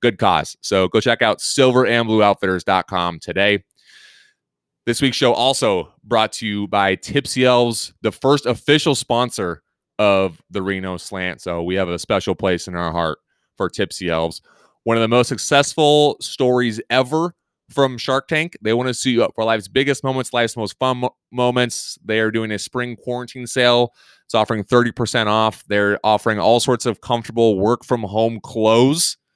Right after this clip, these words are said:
some options. If you don't have to actually show your face on any sort of webcam or video conferencing, why not, why not be comfortable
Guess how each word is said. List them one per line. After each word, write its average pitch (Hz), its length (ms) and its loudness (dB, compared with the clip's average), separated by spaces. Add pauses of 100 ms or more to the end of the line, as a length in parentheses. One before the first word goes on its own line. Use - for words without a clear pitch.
(300)
some 107 200 -4
options. 156 760 -4
If - 120 -12
you 113 100 -4
don't 110 260 -2
have 117 240 -4
to 110 80 -4
actually 110 420 -2
show 113 600 0
your 110 180 -8
face - 520 -6
on 104 160 -8
any 110 140 -4
sort 110 200 -4
of 98 60 -2
webcam 104 520 -2
or 92 60 -6
video 104 280 2
conferencing, 123 680 -4 (600)
why 104 140 2
not, 131 200 0
why 104 120 2
not 135 160 2
be 143 60 -4
comfortable - 420 -8